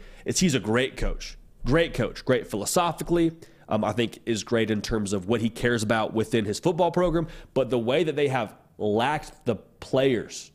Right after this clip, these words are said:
to win the games they need to win, the way that they've just been, quite frankly, outmatched on the field, that's concerning to me.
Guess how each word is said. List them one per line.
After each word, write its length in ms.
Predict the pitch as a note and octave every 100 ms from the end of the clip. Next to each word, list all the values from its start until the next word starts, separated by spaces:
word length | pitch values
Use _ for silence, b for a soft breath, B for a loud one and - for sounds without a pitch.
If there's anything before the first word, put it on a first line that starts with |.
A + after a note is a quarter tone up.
| -
to 140 | C3
win 300 | A#2 B2+ A#2+
the 60 | A2+
games 240 | A2+ G#2+
they 80 | G#2
need 100 | G2
to 80 | F#2+
win, 180 | F2+ E2+
the 60 |
way 140 | G#2 C#3+
that 80 | C#3
they've 140 | C3
just 120 | A2
been, 140 | A#2 G#2
quite 220 | C3+ A#2+
frankly, 340 | B2+ A2+ G#2+
outmatched 540 | C3 C3 A2+ B2+ - C3
on 140 | A#2+
the 60 | G2
field, 440 | - B2+ G2+ F2 B B B
that's 300 | F#2 A2+ A#2
concerning 560 | - A2 - A2 A#2+ C3
to 80 | D3
me. 240 | D3 D#3+